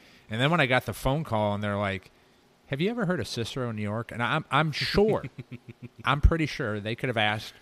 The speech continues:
Speaker 1: a thousand people that they had in the candidate pool
Speaker 2: <laughs>
Speaker 1: if they had heard of Cicero, New York, and maybe two of us would have said yes,
Speaker 2: Yeah.
Speaker 1: right? And I was like, "Yeah," you know, and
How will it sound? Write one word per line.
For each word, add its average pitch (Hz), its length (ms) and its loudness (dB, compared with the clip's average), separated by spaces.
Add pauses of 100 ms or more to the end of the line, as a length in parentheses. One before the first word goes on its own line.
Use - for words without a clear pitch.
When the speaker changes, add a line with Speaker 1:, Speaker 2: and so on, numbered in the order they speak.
(340)
Speaker 1:
a 113 80 0
thousand 147 720 0
people 123 380 -6
that 95 160 -4
they 104 120 -4
had 104 200 0
in 104 80 -6
the 90 80 -8
candidate 101 600 -4
pool 98 380 6 (200)
Speaker 2:
<laughs> - 200 -20
Speaker 1:
if 110 160 -6
they 110 140 -2
had 104 140 -2
heard 131 200 0
of 101 180 -4
Cicero, 135 760 -2
New 113 100 -6
York, 113 440 -4
and 110 380 -4
maybe 135 460 2 (100)
two 117 220 -4
of 120 80 -4
us 120 220 -6
would 113 100 -4
have 101 100 -6
said 95 240 -6
yes, 95 500 -6
Speaker 2:
Yeah. 110 60 -10
Speaker 1:
right? 107 280 -2 (540)
And 110 80 -6
I 113 40 -2
was 107 120 -4
like, 107 200 -6
"Yeah," 131 260 -4 (300)
you 107 160 -6
know, 110 220 -2
and 104 260 -6